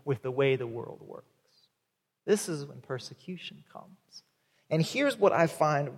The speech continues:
really, really interesting. I'm not,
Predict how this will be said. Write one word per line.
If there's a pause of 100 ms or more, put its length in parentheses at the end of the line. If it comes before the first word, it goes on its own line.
(100)
really, (100)
really
interesting. (240)
I'm
not,